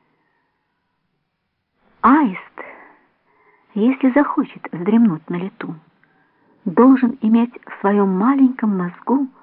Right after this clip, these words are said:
по крайней мере, два работающих пункта в двигательной и звуковой областях. Руководить ритмичными движениями нетрудно.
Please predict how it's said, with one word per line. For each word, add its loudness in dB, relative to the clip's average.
по -4
крайней 2
мере, -6
два 0
работающих -6
пункта -2
в -4
двигательной -4
и 0
звуковой -8
областях. -12
Руководить 2
ритмичными -2
движениями -4
нетрудно. 0